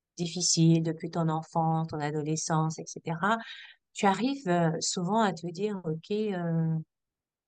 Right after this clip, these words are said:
la vie ne me veut pas du bien, la, la, la vie ne m'aime pas, euh, d'autres personnes ont une vie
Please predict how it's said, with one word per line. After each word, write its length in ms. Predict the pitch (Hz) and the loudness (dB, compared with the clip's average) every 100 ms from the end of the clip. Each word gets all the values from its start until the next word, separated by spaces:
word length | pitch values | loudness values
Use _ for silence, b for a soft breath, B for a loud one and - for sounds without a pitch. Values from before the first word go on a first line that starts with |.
| _ _ _ _ _ _ _ _ _ _ | _ _ _ _ _ _ _ _ _ _
la 180 | 175 180 | -2 0
vie 180 | 160 190 | 0 -2
ne 80 | 180 | -2
me 120 | 151 | -2
veut 140 | 151 | -2
pas 140 | 147 165 | 2 0
du 140 | 160 | 0
bien, 520 | 127 151 160 175 180 | -2 0 2 2 2
la, 120 | 175 156 160 | 0 -2 -4
la, 80 | - _ - | -8 _ 2
la 120 | 165 | 2
vie 240 | 160 165 | 4 6
ne 120 | 160 156 | 6 6
m'aime 300 | 143 139 143 - | 2 -2 -2 4
pas, 560 | 165 170 180 180 175 | 6 6 2 0 -2
euh, 140 | 156 151 b b _ _ 170 | -4 -6 b b _ _ -4
d'autres 300 | 202 185 - | 0 2 0
personnes 760 | 165 180 165 - 190 190 190 190 | 0 0 0 0 2 4 4 0
ont 100 | 175 | 0
une 160 | 170 170 | 0 0
vie 280 | 165 180 | -2 -4